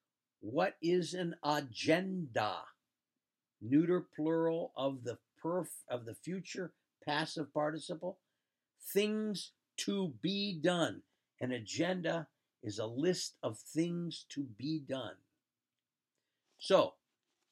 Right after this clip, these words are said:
we have four, to review, we have four participles in Latin. We have a present active. There is no present passive. We have a perfect passive. There is no perfect active.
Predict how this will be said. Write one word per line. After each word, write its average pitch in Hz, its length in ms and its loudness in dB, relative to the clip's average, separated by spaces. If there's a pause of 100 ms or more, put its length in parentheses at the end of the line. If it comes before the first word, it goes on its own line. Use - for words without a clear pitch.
(280)
we 123 180 0
have 110 220 2
four, 180 540 0
to 156 100 2
review, 156 560 4
we 117 120 -2
have 104 160 0
four 214 440 2
participles 160 720 6
in 107 80 -4
Latin. 98 320 -4 (680)
We 101 160 -6
have 98 200 0
a - 140 -10 (260)
present 175 420 4
active. 151 540 4 (880)
There 101 120 -6
is 135 360 0
no 135 160 0
present 110 420 -4
passive. - 400 -8 (560)
We 123 140 -2
have 123 240 0
a - 120 -2 (100)
perfect - 580 2
passive. 151 640 2 (600)
There 107 140 -8
is 117 320 -4
no 113 300 -6
perfect 107 380 -8
active. - 340 -8